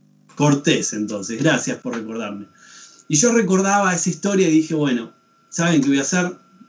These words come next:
Voy a poner en alquiler mi departamento, se lo voy a dejar a mi vieja, que mi mamá lo alquile, cosa de ella". Yo me mudé, y ni bien me mudé, este, y ya había inquilinos en ese departamento, cosa de no volver, para no tener que mirar atrás.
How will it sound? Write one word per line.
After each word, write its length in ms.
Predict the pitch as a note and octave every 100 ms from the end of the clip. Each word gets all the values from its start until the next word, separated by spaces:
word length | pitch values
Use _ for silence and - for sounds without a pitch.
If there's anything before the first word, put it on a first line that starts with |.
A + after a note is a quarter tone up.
| _ -
Voy 120 | D3
a 60 | D3
poner 220 | C#3+ D#3
en 80 | D3
alquiler 640 | B2+ - B2+ C#3 D3 - -
mi 240 | C3 C#3+
departamento, 680 | C3 B2+ A#2 C3+ F3 F3+ F3
se 140 | -
lo 80 | A#2+
voy 100 | C3+
a 60 | F3
dejar 160 | E3
a 80 | D#3+
mi 100 | C3+
vieja, 440 | C3+ D#3+ D#3+ F3 - - - _
que 120 | B2
mi 120 | A#2+
mamá 200 | B2 E3+
lo 80 | E3+
alquile, 520 | B2+ D3+ E3+ E3 D#3+
cosa 280 | D3 E3 D3+
de 140 | C3 D3+
ella". 320 | D3+ C#3+ B2+
Yo 200 | - D#3+
me 100 | E3
mudé, 520 | B2 A#2+ B2+ F#3+ - _ _ _ _ _ _
y 120 | C3 A#2+
ni 140 | A#2+
bien 220 | D3 E3
me 100 | D#3+
mudé, 540 | D3+ C#3+ D3 D#3 D#3 - -
este, 760 | C3 A2+ - A#2+ A2 G#2 A2+ - - -
y 80 |
ya 200 | B2 D3
había 200 | C3+ C#3+
inquilinos 720 | C#3 B2+ B2 B2 F3+ F#3+ C3 B2
en 80 | B2+
ese 180 | B2+
departamento, 580 | B2 A#2 A2+ B2 C#3 B2
cosa 260 | C3+ - B2+
de 100 | A#2
no 180 | B2+ C3
volver, 520 | B2 A#2+ B2 D3+ E3+ _ - - _ _ _ _ _ _ -
para 240 | C3 B2
no 140 | C3+ D3
tener 260 | C#3 C#3
que 100 | C3
mirar 280 | A#2+ A#2 A2
atrás. 580 | A2 G2 - - -